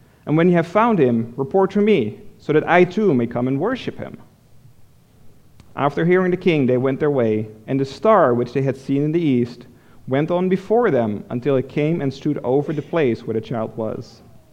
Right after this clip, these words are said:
And when they saw the star, they rejoiced exceedingly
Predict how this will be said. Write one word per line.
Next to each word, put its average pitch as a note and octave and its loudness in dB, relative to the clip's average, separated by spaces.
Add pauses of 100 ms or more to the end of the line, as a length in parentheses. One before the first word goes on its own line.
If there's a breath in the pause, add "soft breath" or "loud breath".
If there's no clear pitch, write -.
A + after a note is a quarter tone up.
(480)
And B2+ -2
when C#3 2
they D3 4
saw E3 4
the E3+ 2
star, D3+ 2 (280 loud breath)
they C#3 6
rejoiced D#3 2
exceedingly B2+ 0